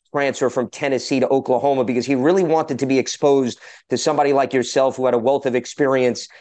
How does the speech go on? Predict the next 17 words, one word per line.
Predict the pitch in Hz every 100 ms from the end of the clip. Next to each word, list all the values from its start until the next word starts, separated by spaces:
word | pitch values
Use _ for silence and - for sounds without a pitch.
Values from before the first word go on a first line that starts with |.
| _
at | 131 135
this | 139
position | - 120 127 127 131
on | 123
the | 127
N | 127
F | 123 135
L | 127
level. | 135 123 117
What | 135
were | 254
the | 262
conversations | - 185 180 156 - 160 143 139 113
you | 123
had | - 147 151
with | 131 123
him | 139 113